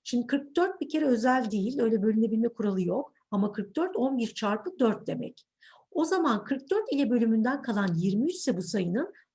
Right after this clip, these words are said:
on bir ile bölümünden de kalan yirmi üç, dört ile bölümünden de kalan yirmi üç.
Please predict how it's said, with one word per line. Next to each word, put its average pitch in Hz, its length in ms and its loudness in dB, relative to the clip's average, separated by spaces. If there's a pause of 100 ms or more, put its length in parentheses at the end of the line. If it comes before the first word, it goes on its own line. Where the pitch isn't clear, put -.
on 349 240 4
bir 294 100 4
ile 226 220 4
bölümünden 190 520 0
de 349 80 -2
kalan 330 360 0
yirmi 339 220 0
üç, 349 280 -6 (280)
dört 381 240 2
ile 349 160 6
bölümünden 320 520 2
de 208 80 0
kalan 180 240 -2
yirmi - 340 -4
üç. - 300 -14